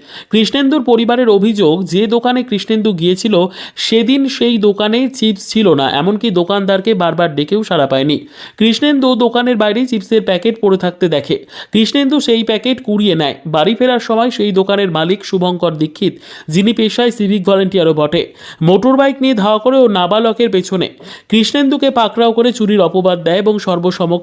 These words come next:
বাজার এলাকায় কান ধরে উঠবস করায় এবং মারধর করে। কৃষ্ণেন্দুর বাবা মায়ের আরও অভিযোগ, সেই সময় কৃষ্ণেন্দু চিপসের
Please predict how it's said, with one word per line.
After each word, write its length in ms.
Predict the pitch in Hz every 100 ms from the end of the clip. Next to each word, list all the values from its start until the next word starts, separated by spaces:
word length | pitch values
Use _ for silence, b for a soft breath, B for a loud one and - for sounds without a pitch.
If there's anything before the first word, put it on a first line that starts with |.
| -
বাজার 340 | 190 160 160 156
এলাকায় 380 | 151 156 214 - B B -
কান 220 | 185 202
ধরে 160 | 220
উঠবস 340 | 220 180 170 -
করায় 280 | 156 127 - - -
এবং 260 | 160 208 220
মারধর 360 | 196 190 180
করে। 280 | 156 131 - - B B
কৃষ্ণেন্দুর 460 | 226 226 294 269 285
বাবা 280 | 233 220
মায়ের 280 | 233 247 254
আরও 340 | - 165 190 190
অভিযোগ, 440 | 180 220 202 170
সেই 180 | - 208
সময় 280 | 208 247 254
কৃষ্ণেন্দু 500 | 233 196 220 220 233
চিপসের 480 | 214 196 - 214